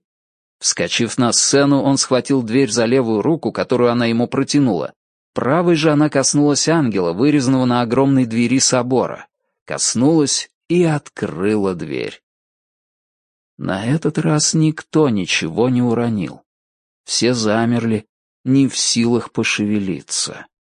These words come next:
Дверь открылась, и в зал хлынул невероятно яркий свет. Люди инстинктивно заслонили глаза ладонями, потом медленно опустили руки и уставились в дверной проём.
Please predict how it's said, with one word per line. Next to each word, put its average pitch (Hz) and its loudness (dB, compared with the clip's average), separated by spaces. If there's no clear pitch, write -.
Дверь 135 0
открылась, 151 0
и 123 2
в 117 -4
зал 170 4
хлынул 165 4
невероятно 170 2
яркий 123 -4
свет. - -6
Люди 127 2
инстинктивно 139 2
заслонили 139 2
глаза 139 0
ладонями, 147 -2
потом 147 2
медленно 175 2
опустили 156 0
руки 156 2
и 165 4
уставились 143 0
в 127 -4
дверной 123 2
проём. 123 -4